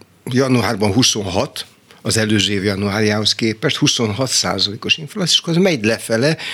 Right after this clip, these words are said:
és a vége mondjuk nyolc vagy hét, hét egész hat mondjuk. Hát ezt nem látjuk. Tehát az, hogy az inflációs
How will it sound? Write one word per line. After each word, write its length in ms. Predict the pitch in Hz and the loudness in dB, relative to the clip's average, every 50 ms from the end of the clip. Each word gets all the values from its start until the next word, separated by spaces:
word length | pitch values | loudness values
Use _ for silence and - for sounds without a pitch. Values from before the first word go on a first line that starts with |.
| - - - | -12 -12 -4
és 140 | - - - | -2 -2 0
a 80 | 170 | 2
vége 240 | 165 196 185 135 127 | 4 2 2 2 2
mondjuk 340 | 120 123 123 120 117 117 - | 0 2 4 4 4 4 4
nyolc 400 | 135 127 123 107 101 101 101 - | 4 4 4 4 2 2 0 0
vagy 180 | - 92 92 - | 0 -2 -2 -4
hét, 460 | - - 120 107 95 - - - - - _ _ _ - - | -2 0 0 0 0 -2 -8 -14 -16 -16 _ _ _ -20 -6
hét 280 | - 117 87 82 85 | -2 0 0 0 0
egész 260 | 92 98 107 107 101 - | 0 0 2 2 2 2
hat 280 | - 104 95 - - | 0 -2 -6 -8 -8
mondjuk. 280 | - 80 85 87 - - | -8 -8 -8 -8 -6 -6
Hát 160 | 180 190 - | -6 -4 -2
ezt 140 | 165 - - | -2 -4 -2
nem 140 | 104 90 82 | -4 -6 -8
látjuk. 420 | 80 78 - - - - - - - - - - - - - - - - - - | -10 -12 -14 -14 -14 -14 -14 -12 -12 -10 -8 -8 -8 -10 -12 -14 -16 -16 -8 -4
Tehát 260 | - 113 104 104 - | -4 -2 -2 -4 -2
az, 280 | - 170 165 - - - | -2 0 2 2 0 0
hogy 240 | - - 123 104 113 | -2 -6 -2 0 0
az 120 | 110 107 | 2 2
inflációs 1080 | 147 156 - - 120 117 110 107 101 - - - 120 113 110 107 104 101 - - - | 2 2 2 0 0 0 0 0 0 0 0 0 2 2 2 2 2 2 0 0 -2